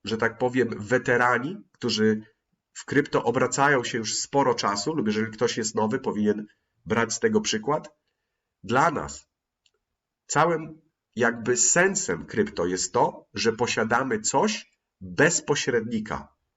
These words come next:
Ja i moja własność bez pośrednika.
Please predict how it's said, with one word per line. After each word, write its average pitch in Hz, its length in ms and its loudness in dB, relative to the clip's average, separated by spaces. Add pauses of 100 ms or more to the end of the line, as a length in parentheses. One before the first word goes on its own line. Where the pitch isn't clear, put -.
(360)
Ja 131 500 0 (720)
i 117 120 2
moja 135 300 4
własność 127 920 -2 (420)
bez - 360 2
pośrednika. 123 880 -4